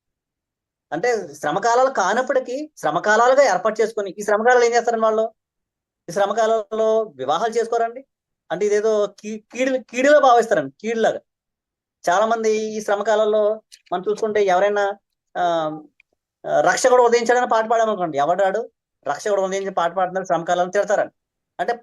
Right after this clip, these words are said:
పాటలు కూడా నియమించేస్తారండి. అదే క్రిస్మస్ సమయంలో కూడా పాటలు ఉంటాయండి. ఆ పాటలో క్రిస్మస్ సమయంలో క్రిస్మస్ పాటలు పాడాలి,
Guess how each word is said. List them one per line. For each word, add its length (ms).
పాటలు 320
కూడా 160
నియమించేస్తారండి. 640
అదే 160
క్రిస్మస్ 360
సమయంలో 300
కూడా 520
పాటలు 240
ఉంటాయండి. 320
ఆ 80
పాటలో 500
క్రిస్మస్ 380
సమయంలో 340
క్రిస్మస్ 400
పాటలు 200
పాడాలి, 360